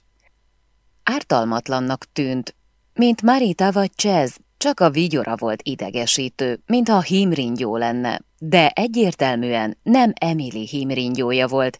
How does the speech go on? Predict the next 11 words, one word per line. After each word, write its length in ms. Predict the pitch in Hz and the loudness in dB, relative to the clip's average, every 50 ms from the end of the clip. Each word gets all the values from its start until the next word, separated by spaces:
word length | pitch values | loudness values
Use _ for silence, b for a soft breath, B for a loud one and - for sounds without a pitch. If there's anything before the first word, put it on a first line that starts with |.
| b b | b b
mert 240 | b 220 220 - - | b 4 4 4 2
nagyon 340 | - 160 180 220 254 214 180 | 2 2 2 2 2 2 2
is 200 | 147 131 - - | 0 0 -2 -2
úgy 240 | - 202 226 226 - | -2 -2 -2 -2 -2
viselkedett, 880 | 160 135 120 - - 123 98 98 117 - 127 117 107 107 104 - - - - | -2 -2 0 0 0 0 -2 -4 -4 -4 -4 -2 -2 -4 -4 -6 -10 -6 0
mint 220 | 220 226 233 226 | 2 4 4 4
egy 300 | - 262 269 254 196 - _ _ | 4 2 0 0 -2 -6 _ _
a 220 | - 180 165 139 | 0 2 2 2
személyzet 640 | 135 - - 139 131 127 117 127 143 143 - 156 143 _ | 0 0 -2 0 0 0 -2 -4 -4 -2 -2 -4 -4 _
tagjai 500 | - 117 104 110 - 110 104 110 123 - | -6 -6 -6 -6 -6 -6 -4 -4 -6 -6
közül. 460 | - - 131 113 - 123 113 110 104 | -6 -6 -6 -6 -6 -6 -6 -8 -8